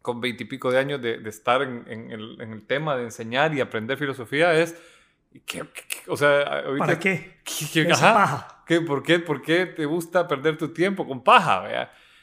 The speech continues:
Speaker 1: Y
Speaker 2: <laughs> Ahora no están, ahora no están diciendo lo mismo.
Speaker 1: Bueno,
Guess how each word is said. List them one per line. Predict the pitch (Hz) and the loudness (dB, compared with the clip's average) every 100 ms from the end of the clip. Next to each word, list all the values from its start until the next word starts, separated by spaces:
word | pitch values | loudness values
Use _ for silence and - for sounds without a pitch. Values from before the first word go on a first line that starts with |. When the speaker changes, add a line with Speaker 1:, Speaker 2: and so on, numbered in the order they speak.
| - - | -12 -4
Speaker 1:
Y | 156 165 | 0 2
Speaker 2:
<laughs> | - 214 | 2 2
Ahora | 208 | 0
no | 202 208 | -2 -4
están, | 208 214 214 - - - - _ | -4 -6 -8 -14 -16 -18 -20 _
ahora | 185 180 220 | -2 0 2
no | 226 | 2
están | 233 208 | 2 2
diciendo | 214 226 208 | 0 0 0
lo | 190 | 0
mismo. | 196 254 180 165 160 | 0 0 0 -4 -6
Speaker 1:
Bueno, | 269 202 | -6 -6